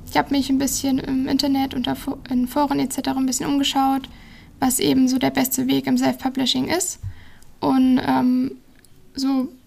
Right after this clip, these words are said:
der erste Name, auf den man stößt, ist eben Books on Demand, B O D, mit dem ich auch, oder durch die ich auch veröffentlicht hab. Die bieten eigentlich alles an, was du brauchst für eine Veröffentlichung, ähm,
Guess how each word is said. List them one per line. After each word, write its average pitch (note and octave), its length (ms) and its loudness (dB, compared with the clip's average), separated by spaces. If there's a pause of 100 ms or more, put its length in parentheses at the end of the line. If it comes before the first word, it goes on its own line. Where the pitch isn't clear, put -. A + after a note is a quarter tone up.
(160)
der C4+ 160 2
erste C4+ 340 2
Name, C4 360 4
auf C4 100 -2
den B3+ 140 0
man B3 160 2
stößt, C4 380 0
ist B3 180 -2
eben B3 220 2
Books B3+ 200 -4
on B3 100 0
Demand, C#4 540 2
B B3+ 140 2
O B3+ 60 0
D, C4 260 2
mit C4 180 4
dem B3+ 140 2
ich B3 180 -2
auch, B3 140 -2 (600)
oder C4 140 0
durch C4 180 0
die C4 100 2
ich B3+ 160 0
auch B3+ 80 0
veröffentlicht C#4+ 520 -2
hab. C#4 140 2 (840)
Die C4 80 6
bieten C4+ 680 4 (420)
eigentlich C3+ 440 0
alles C4+ 300 4
an, C4+ 320 4
was B3 180 2
du - 140 -6
brauchst B3+ 400 4
für F4 60 -4
eine E4 120 -2
Veröffentlichung, D#4 960 -4
ähm, B3+ 400 0